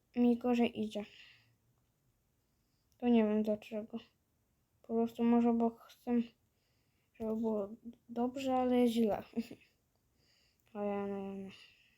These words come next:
Nie podjeżdżaj mnie tu, bo zginiesz. Albo ja zginę. No, ja myślę, że ja zginę.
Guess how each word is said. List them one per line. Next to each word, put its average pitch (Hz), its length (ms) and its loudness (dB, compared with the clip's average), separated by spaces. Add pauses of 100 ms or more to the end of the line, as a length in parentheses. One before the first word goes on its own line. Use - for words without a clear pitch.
(440)
Nie 214 120 -2
podjeżdżaj 214 560 0
mnie 208 140 -2
tu, 208 160 -12
bo 208 180 -6
zginiesz. 202 540 -14 (840)
Albo 240 160 12
ja 262 200 12
zginę. 214 320 2 (800)
No, 226 300 0
ja 226 120 6
myślę, 226 280 2
że 226 100 4
ja 208 180 2
zginę. 196 300 -16